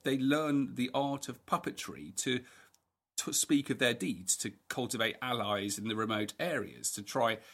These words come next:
and, and gain unity. And this then changes, which is fascinating. So it starts off with these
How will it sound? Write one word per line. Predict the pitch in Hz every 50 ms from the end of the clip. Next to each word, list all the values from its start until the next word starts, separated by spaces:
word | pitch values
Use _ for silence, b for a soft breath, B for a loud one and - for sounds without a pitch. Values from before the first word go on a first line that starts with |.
| B B B
and, | - 110 107 110 107 - - -
and | - 110 107 101
gain | - 117 110 107 104 104 104
unity. | 107 113 127 127 113 113 - - - 101 101 - - B B B B B
And | B 147 180
this | - -
then | 180 156 143 135
changes, | - - - 202 202 226 214 196 180 147 - - - - 98
which | - - -
is | 147 131
fascinating. | - - 175 170 - - 110 104 98 104
So | 101 135
it | - -
starts | - 208 180 165 151 - - -
off | 147 110 - -
with | 127 120
these | 107 120 123 117